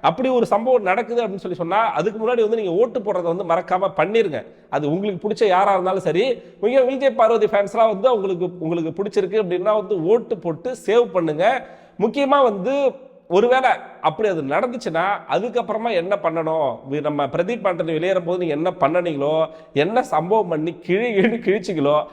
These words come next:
அந்த சம்பவத்தை வந்து பண்ணி விட்டுருங்க. So, அப்பனா தான் இவங்க திரும்ப இவங்க ஷோவுக்காக ஒரு ஆளை யூஸ் பண்ணிக்கிட்டு, அவங்கள வந்து கை கழுவி, அவங்கள தூக்கி போடுறதுக்கு எந்த சுச்சுவேஷன்லயும் தயங்க மாட்டாங்க.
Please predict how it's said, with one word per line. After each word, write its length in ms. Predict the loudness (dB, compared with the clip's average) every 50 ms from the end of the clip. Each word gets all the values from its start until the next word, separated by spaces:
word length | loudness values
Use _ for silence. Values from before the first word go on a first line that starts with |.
| -14 -20 -12 0
அந்த 380 | 2 2 2 4 2 2 0
சம்பவத்தை 460 | 2 0 0 0 2 0 2 2 2 2
வந்து 200 | 2 0 -2 -2
பண்ணி 280 | 0 -2 0 0 0
விட்டுருங்க. 460 | -2 -2 -2 -4 -4 -4 -4 -8 -10
So, 200 | -8 -2 0 2
அப்பனா 380 | 2 2 0 -2 -2 0 0 0
தான் 380 | 0 0 2 2 0 0 -2 -6 -12 -20 -8 -2
இவங்க 260 | -2 0 2 2 0
திரும்ப 520 | 0 0 0 0 0 2 2 2 2 2 2
இவங்க 280 | 2 0 -2 -2 -2 -2 2 4
ஷோவுக்காக 500 | 4 4 4 4 2 0 2 2 0 0
ஒரு 160 | 0 2 2
ஆளை 320 | 2 2 0 0 -2 -4
யூஸ் 160 | -6 -6 -6
பண்ணிக்கிட்டு, 680 | -4 -4 -2 -2 -4 -4 -2 0 2 4 4 4 2 -2 -8 -14 -2 2
அவங்கள 340 | 2 4 4 4 4 4
வந்து 200 | 4 2 0 0
கை 240 | 0 0 0 0 2
கழுவி, 280 | 2 2 2 2 2 0
அவங்கள 240 | 0 2 0 -2 -2
தூக்கி 280 | -4 -4 -4 -4 -4
போடுறதுக்கு 460 | -4 -2 -2 0 0 -2 -2 -4 -2
எந்த 280 | -2 -2 -2 0 0 0
சுச்சுவேஷன்லயும் 640 | 0 0 -2 -2 -2 -4 -4 -4 -2 -2 -4 -4 -2
தயங்க 400 | 0 0 2 2 0 0 0 0
மாட்டாங்க. 320 | 0 0 0 0 -2 -6